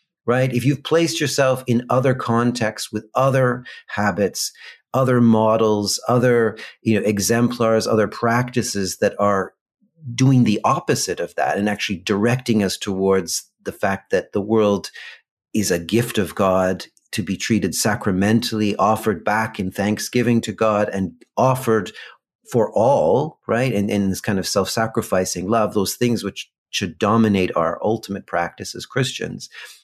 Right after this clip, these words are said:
Well, then it's possible that in the midst of that, you could still carry a, a phone for all the reasons we said earlier, that, that, you know, it enables us to gather together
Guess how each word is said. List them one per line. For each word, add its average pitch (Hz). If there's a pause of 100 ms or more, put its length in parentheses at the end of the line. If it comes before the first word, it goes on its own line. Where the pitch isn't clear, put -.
Well, 123
then 143
it's 127
possible 123
that 117
in 117
the 110
midst 123
of 95
that, 104
you 110
could 101
still 104
carry 98
a, 92
a 90
phone 98
for 113
all 104
the 104
reasons 98
we 90
said 90
earlier, 110
that, 90 (320)
that, -
you 101
know, 78
it 98
enables 104
us 98
to -
gather 107
together 101